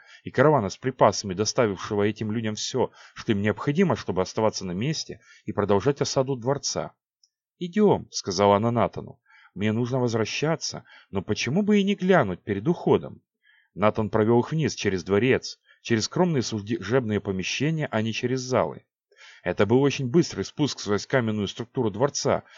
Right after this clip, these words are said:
уводящий их вниз, в тёмные помещения под дворцом, которых большинство людей никогда не видели. Была своего рода элегантность даже в исполнении этих простых каменных залов,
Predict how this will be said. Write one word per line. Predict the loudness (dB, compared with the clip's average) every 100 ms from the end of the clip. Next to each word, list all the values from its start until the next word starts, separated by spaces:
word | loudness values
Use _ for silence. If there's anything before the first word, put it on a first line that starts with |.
| -16 -2
уводящий | 2 6 4 4 -4
их | -4
вниз, | -4 -4 -6
в | -8
тёмные | -4 -2 -2
помещения | -2 -4 -4 -4 -4
под | -4 -4
дворцом, | -2 -4 -4 -2 -2 -4 _ -20 -20 -8
которых | -2 0 2 2
большинство | 0 0 -10 -4 0
людей | 0 0 -2 -4
никогда | -2 -2 -2
не | -2 -2
видели. | -4 -4 -10 -16 _ _ _ -20 -20 -2
Была | 4 4
своего | 4 2 2
рода | 2 4
элегантность | 4 4 4 4 2 -4 0
даже | 0 0
в |
исполнении | -4 -2 0 0 0 -2
этих | -4 -6
простых | -6 -4 -4
каменных | 0 0 -2 -2
залов, | 2 4 2